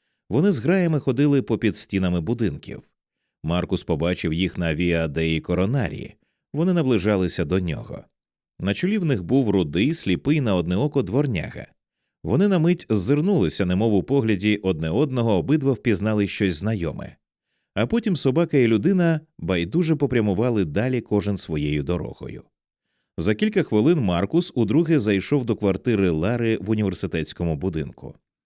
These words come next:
Затемне, так само, як Єремія Сміт. Простягнув руку, щоб запалити світло,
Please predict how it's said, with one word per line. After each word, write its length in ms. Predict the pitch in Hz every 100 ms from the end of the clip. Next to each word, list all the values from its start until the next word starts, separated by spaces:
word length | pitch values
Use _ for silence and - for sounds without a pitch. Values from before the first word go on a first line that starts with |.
| _ _ _ _ 104
Затемне, 640 | 110 214 214 82 73 60
так 240 | - 90
само, 280 | - 156 131
як 220 | 107 104
Єремія 480 | 98 92 85 82 78
Сміт. 480 | - 78 71 - - _ _ _ _ _ -
Простягнув 560 | 117 117 151 160 214
руку, 340 | 117 101 - 139
щоб 320 | - 110 90
запалити 460 | 95 92 98 95 123
світло, 560 | - 180 - 73 58